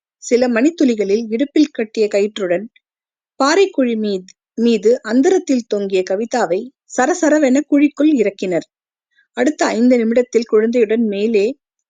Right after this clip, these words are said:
கயிற்றில் ஊஞ்சலாடியவாறே வந்த கவிதாவை பார்த்ததும் கூடியிருந்த மக்கள் மத்தியில் இருந்து படபடவென கைத்தட்டல் எழுந்தது.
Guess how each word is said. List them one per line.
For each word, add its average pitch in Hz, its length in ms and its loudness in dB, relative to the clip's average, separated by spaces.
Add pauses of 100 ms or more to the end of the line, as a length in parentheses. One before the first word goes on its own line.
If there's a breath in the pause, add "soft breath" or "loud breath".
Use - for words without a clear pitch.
(140)
கயிற்றில் 302 460 2
ஊஞ்சலாடியவாறே 208 920 2
வந்த 208 360 -2
கவிதாவை 208 520 -2
பார்த்ததும் 175 600 -2 (960)
கூடியிருந்த 339 560 2
மக்கள் 208 360 0
மத்தியில் 202 460 -2
இருந்து 185 480 -4
படபடவென 277 540 2
கைத்தட்டல் 233 560 -4
எழுந்தது. 208 500 -4